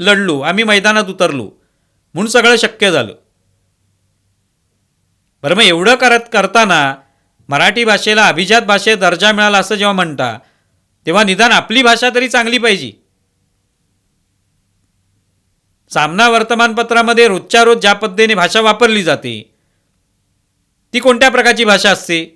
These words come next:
ती हेटाळणी करणारी भाषा असते, डिवचणारी भाषा असते, अपमान करणारी भाषा असते.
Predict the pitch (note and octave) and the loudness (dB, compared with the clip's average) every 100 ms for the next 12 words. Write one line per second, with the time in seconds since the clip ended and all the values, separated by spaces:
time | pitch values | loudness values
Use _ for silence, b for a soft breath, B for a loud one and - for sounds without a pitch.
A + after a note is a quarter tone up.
0 | _ _ _ _ _ _ _ _ _ - | _ _ _ _ _ _ _ _ _ -2
1 | G3 G3 A#3+ A#3+ A#3 A#3 A3 A3 G3 E3+ | 0 2 2 0 -2 -4 -4 -2 -2 -4
2 | F#3 E3+ - C#3+ A#2+ A#2+ _ _ _ _ | -4 -6 -6 -10 -12 -14 _ _ _ _
3 | C3+ F#3 A#3+ A#3 A3+ A3+ G3 F3 F#3 D#3 | -6 0 0 2 0 2 2 0 0 -4
4 | - C#3+ A#2 A#2+ _ _ _ _ _ _ | -6 -10 -10 -14 _ _ _ _ _ _
5 | _ _ _ _ _ - D3+ F#3+ A3+ A#3+ | _ _ _ _ _ -8 -6 -2 0 0
6 | A#3 A3 A3 G#3+ E3+ E3+ E3 C#3+ - | 0 0 0 0 -2 0 -4 -4 -10